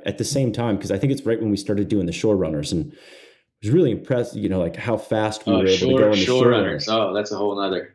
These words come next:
Speaker 2: a whole
Speaker 1: Oh,
Speaker 2: nother
Speaker 1: it's,
Speaker 2: thing.
Speaker 1: it's the best thing.
Speaker 2: <laughs> But keep
Speaker 1: It's
Speaker 2: going.
Speaker 1: So about the forward pitching moment, about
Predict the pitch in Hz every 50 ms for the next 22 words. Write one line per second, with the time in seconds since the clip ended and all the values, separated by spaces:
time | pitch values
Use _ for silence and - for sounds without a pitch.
0 | - - - 95 107 104 120 123 98 92 87 - - 92 87 90 92 - _ -
1 | - 135 _ _ - 120 127 143 143 147 139 131 - - - 123 120 107 127 127
2 | - 151 147 - 143 139 143 143 147 143 - _ - - - - - - - -
3 | - - 196 180 160 151 - - - - _ - - - - 135 123 139 160 147
4 | 139 - - - 175 180 175 151 143 143 156 151 - 131 110 95 85 85 82 73
5 | - - _ - 107 110 123 123 120 113 - -